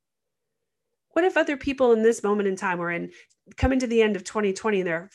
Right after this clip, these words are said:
far more in touch with alignment than they give themselves credit for, far more intuitive than they will even allow themselves to know, which means that when they go to desire a product and it lands in front of them, if they're not feeling called to purchase your product,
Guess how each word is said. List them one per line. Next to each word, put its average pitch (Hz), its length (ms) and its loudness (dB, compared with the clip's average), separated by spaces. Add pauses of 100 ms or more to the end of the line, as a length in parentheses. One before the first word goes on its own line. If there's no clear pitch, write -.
far 277 380 2
more 185 240 2
in 170 100 -4
touch 190 300 -8
with 170 140 -8
alignment 165 480 -4
than 170 120 -6
they 165 140 -4
give 180 180 -6
themselves 165 380 -10
credit 156 280 -8
for, - 220 -12 (380)
far 302 400 4
more 240 360 4
intuitive 220 840 0
than 190 160 -4
they 196 100 2
will 190 200 -2
even 220 200 -4
allow 185 360 0
themselves 202 500 -2
to - 120 -10
know, 175 340 -2 (260)
which 254 220 2
means 254 220 0
that 226 160 2
when 226 180 4
they 254 100 6
go 285 260 0
to 220 380 0 (400)
desire 208 560 4
a 208 80 -4
product 233 460 0
and 196 100 -4
it 185 100 -4
lands 240 280 0
in 208 80 0
front 240 180 -2
of 247 100 -2
them, 180 220 -4
if 208 160 -8
they're 254 160 2
not 320 220 -2
feeling 285 260 -4
called 214 260 -2
to 202 60 -4
purchase 202 420 -6
your 175 160 -4
product, 180 460 -8